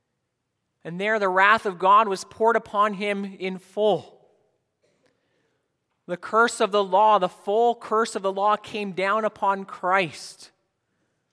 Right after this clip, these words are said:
And there he died to pay the wages of sin for all who believe in him. You know, we have beautiful statements about this precious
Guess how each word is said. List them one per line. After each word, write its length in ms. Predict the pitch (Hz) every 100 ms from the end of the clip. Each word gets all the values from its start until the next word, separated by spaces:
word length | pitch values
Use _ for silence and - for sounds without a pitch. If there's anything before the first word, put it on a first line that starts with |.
| _ _ _ _ _ _ _ _ _ _ _ _ _ -
And 80 | 185
there 140 | 208
he 60 | 185
died 320 | 170 190 208
to 80 | 185
pay 420 | - 220 220 233
the 140 | 196
wages 500 | 175 190 220 226 190
of 100 | 175
sin 360 | - - 208 208
for 180 | 196 180
all 220 | 202 220
who 120 | 202
believe 520 | 170 165 170 214 220
in 100 | 170
him. 320 | 139 131 107 _ _ _ _ _ _ _ _ _ _ _ _ _ _ _ _ _ _ _ _ _ _ _ _ _ _ _ _ _ _ _ _ _ _ _ _ _ _ -
You 80 |
know, 20 | 175
we 120 | 175
have 120 | 143
beautiful 380 | 170 190 185 170
statements 500 | - 185 185 175 160
about 260 | 156 160
this 300 | 147 147 - - _ _
precious 680 | _ 175 165 - 151 - -